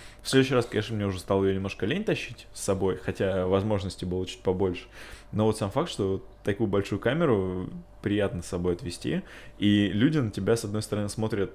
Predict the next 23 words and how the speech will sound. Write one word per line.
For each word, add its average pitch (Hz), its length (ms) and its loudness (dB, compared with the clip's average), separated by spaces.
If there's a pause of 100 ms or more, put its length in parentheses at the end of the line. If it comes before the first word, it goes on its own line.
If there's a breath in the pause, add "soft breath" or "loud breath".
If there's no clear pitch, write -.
на, 98 560 0
как 95 120 -6
на 104 80 0
сумасшедшего, 107 800 0
а 95 100 0
с 90 60 -2
другой 104 200 0
стороны, 107 420 -2
с - 60 -14
таким, 92 280 -6
с - 160 -10
немножечко 107 440 -4
пониманием 107 520 0
на 92 80 0
тему 98 200 -4
того, 113 160 -4
что, - 160 -12
типа, - 260 -10 (400 loud breath)
вот 101 300 0 (240)
этот 160 260 2
чувак, 127 420 2
он 101 480 0
всё-таки 101 300 -8